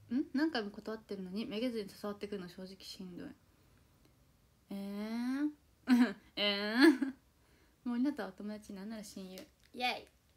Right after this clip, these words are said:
イ。私でもね、女の子のファンの子、割とね、結構親友みたいな感じの子多いんだよね。親友っていうか、なんか、「お友達！」みたいな。私も別に、なんか、そんな、こう、自分が憧れられるほど何かに特化してるわけじゃないので、例えば、メイクとか、お洋服、ファッション、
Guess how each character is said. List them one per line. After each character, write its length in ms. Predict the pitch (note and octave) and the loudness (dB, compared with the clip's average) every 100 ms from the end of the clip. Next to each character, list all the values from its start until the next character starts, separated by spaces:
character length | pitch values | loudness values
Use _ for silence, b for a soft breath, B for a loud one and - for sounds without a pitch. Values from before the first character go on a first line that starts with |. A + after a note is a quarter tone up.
| _ _ - - | _ _ -18 -10
イ。 60 | |
私 220 | A3+ A3 G#4 | -4 -4 -2
で 60 | A#4+ | 0
も 40 | D#4 | 2
ね、 120 | G#3 | 2
女 240 | G#3 G4 | 2 0
の 100 | C5 | 0
子 80 | D4 | 0
の 80 | G#3+ | 0
フ 80 | G#3+ | -2
ァ 60 | |
ン 80 | G#3+ | -4
の 100 | G3 | -4
子、 80 | F#3+ | -4
割 180 | F#3 D#4 | -4 -2
と 80 | F#4 | -2
ね、 120 | F#4 | -6
結 160 | E4 - | -8 -10
構 80 | |
親 220 | G#3+ - F4+ | -8 -2 0
友 320 | G4+ G4 F#4 | 2 0 0
み 80 | C4 | 0
た 60 | |
い 20 | |
な 60 | E3+ | -2
感 100 | F3+ | -8
じ 60 | E3+ | -8
の 60 | |
子 100 | F3 | -10
多 40 | F3+ | -10
い 60 | |
ん 40 | E3+ | -10
だ 60 | |
よ 60 | - | -12
ね。 80 | G#3 | -14
親 280 | - B3+ C4+ | 0 4 4
友 100 | C4+ | 2
っ 20 | |
て 80 | - | -2
い 20 | |
う 20 | |
か、 40 | |
な 60 | - | -10
ん 40 | |
か、 60 | - | -6
「お 80 | G#3 | 0
友 180 | D4 D#4+ | 2 2
達！」 200 | D#4 D4+ - | 0 -4 -4
み 80 | G#3 | -12
た 80 | G#3 | -16
い 40 | |
な。 80 | - - _ _ _ _ _ _ _ _ _ _ _ _ _ _ _ _ _ | -20 -20 _ _ _ _ _ _ _ _ _ _ _ _ _ _ _ _ _
私 240 | B3 D#4+ A4+ | -2 0 0
も 60 | |
別 200 | G4+ F#4+ | 0 0
に、 60 | F#4+ | 0
な 80 | F4+ | 0
ん 60 | |
か、 40 | D4+ | 2
そ 120 | B3 | 4
ん 60 | |
な、 100 | C4 | 4
こ 80 | B3+ | 4
う、 40 | A#3 | -2
自 120 | G3+ | 0
分 180 | D4+ G4 | 2 2
が 120 | - | 0
憧 240 | - - F4+ F4+ | -2 -2 0 0
れ 80 | |
ら 80 | E4+ | 0
れ 120 | E4 | 0
る 100 | D4+ | 2
ほ 140 | D4+ D4+ | 2 2
ど 120 | C#4 | 0
何 240 | A3 C#4 | 2 4
か 100 | C#4 | 4
に 80 | F#3+ | 0
特 200 | - A#3 | -4 -6
化 140 | - G3+ | -8 -10
し 40 | |
て 100 | G3+ | -8
る 40 | |
わ 80 | F#3+ | -8
け 80 | F#3+ | -10
じ 80 | F#3+ | -12
ゃ 60 | |
な 80 | G3 | -12
い 80 | G3+ | -12
の 120 | - | -14
で、 80 | - | -12
例 320 | G#3 F#3 F3+ G#3 | -10 -8 -4 -4
え 60 | G#3 | -4
ば、 60 | |
メ 140 | G#3+ G#3 | -4 -4
イ 80 | |
ク 160 | - - | -8 -14
と 100 | - | -16
か、 240 | - - - b b b | -18 -20 -20 b b b
お 80 | G#3+ | -6
洋 160 | G#3+ | -4
服、 200 | G3+ - | -6 -12
フ 80 | - | -10
ァ 20 | |
ッ 40 | A3 | -10
シ 180 | - | -10
ョ 20 | |
ン、 40 | - | -14